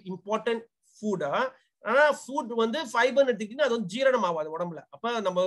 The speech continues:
சாப்பாடுல இருந்து வெளியாயிரும். பாருங்க ஏன் ஃபைபர் ரொம்ப இம்பார்ட்டன்ட்னு. ஓகே, சில பேர் தப்பா வந்து ஃபைபர் சாப்பிடும் போது கார்போஹைட்ரேட் சாப்பிட்டு போயிடுவாங்க. அது ஜாக்கிரதையா இருக்கு நீங்க.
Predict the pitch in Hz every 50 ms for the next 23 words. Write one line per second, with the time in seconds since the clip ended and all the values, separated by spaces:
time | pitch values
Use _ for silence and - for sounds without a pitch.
0 | 180 - - 196 196 202 208 196 180 202 240 262 220 196 202 208 196 185 165 -
1 | - _ _ _ _ _ 247 247 240 220 220 247 269 269 - 220 220 240 220 240
2 | 220 214 208 208 202 196 185 190 196 185 180 160 151 135 127 - _ _ _ _
3 | _ _ - 165 - - 190 170 220 - _ _ _ - 240 269 - 330 311 294
4 | 269 277 294 269 254 262 - 226 220 - - 311 302 277 269 277 - - 240 262
5 | 269 302 269 233 247 240 220 226 220 254 277 220 262 247 277 285 311 285 254 220
6 | 214 180 202 185 170 180 160 170 160 156 151 151 147 165 208 254 240 226 240 240
7 | 226 262 254 254 233 214 - 180 165 151 143